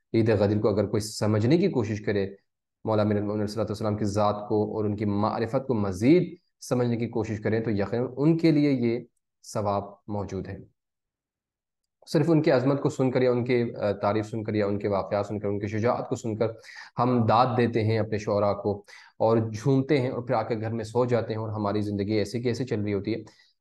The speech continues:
تو وہ دراصل خوشی نہیں ہے، خوشی اس طرح سے ہے کہ عید غدیر آئے اور ہم غدیر ہی بن جائے، ہم مولا ہی بن جائے۔ اور عید غدیر کے دن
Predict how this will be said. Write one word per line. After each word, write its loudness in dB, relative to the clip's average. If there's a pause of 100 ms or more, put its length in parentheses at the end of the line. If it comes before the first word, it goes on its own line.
تو 2
وہ 2
دراصل 2
خوشی -2
نہیں 2
ہے، 0
خوشی -2 (240)
اس -6
طرح 4
سے 4
ہے 4
کہ -2
عید 2 (120)
غدیر 2
آئے 0 (120)
اور -4
ہم -2
غدیر 0
ہی 2
بن -4
جائے، -6
ہم 0
مولا 2
ہی 4
بن -2
جائے۔ -2
اور 0
عید 0
غدیر 2
کے 0
دن 0